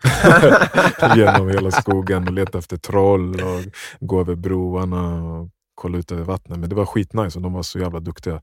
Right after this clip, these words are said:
Och för er som inte vet så är ju Kenji, min son, eh, tre och ett halvt år. Och Nami, min dotter, är, eh, två och ett halvt. Så att det är ändå,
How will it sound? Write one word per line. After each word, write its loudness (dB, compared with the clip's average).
Och -8
för -4
er 2
som -4
inte -4
vet 0
så -8
är -10
ju -8
Kenji, -4
min -4
son, -8
eh, -14
tre -10
och -6
ett -14
halvt -8
år. -8
Och -6
Nami, -2
min -6
dotter, -10
är, -12
eh, -14
två -2
och 6
ett -12
halvt. -16
Så -10
att -12
det -4
är 0
ändå, -6